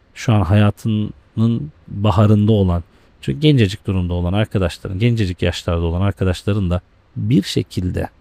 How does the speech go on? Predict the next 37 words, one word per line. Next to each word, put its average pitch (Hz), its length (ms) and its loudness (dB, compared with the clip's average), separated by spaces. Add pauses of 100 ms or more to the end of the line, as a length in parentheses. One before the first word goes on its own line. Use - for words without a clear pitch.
daha 113 260 2
bu 117 60 4
yaştan 95 520 2
insanların 107 540 0
hayatına 104 480 0
büyük 104 280 -2
izler 92 340 0
bıraktığını 95 440 -2
görmenin 90 500 0
de 113 80 -2
keyfiyle 90 800 -4 (120)
onlara 92 380 0 (440)
tekrar 95 320 -2
tekrar - 320 -4
teşekkür 95 480 -4
ediyorum. 90 240 0
Buna 87 140 0
şahit 92 440 -2
oldum. 87 360 -4 (200)
Bunun 95 220 -2
bir 110 60 -4
şekilde 90 340 -6
parçası - 500 -4
olabildiğim 85 460 -2
için 82 300 -8
de, 92 120 -4 (400)
öyle 92 160 2
olmamı 87 320 0
da 85 40 0
sağladıkları 85 640 -4
için 85 320 -8
de 104 120 -2 (180)
teşekkür - 400 -6
ediyorum 78 360 -4
diyeyim. 110 200 -2 (160)
Ankara 156 240 4
Ekspresi'nden 92 600 -2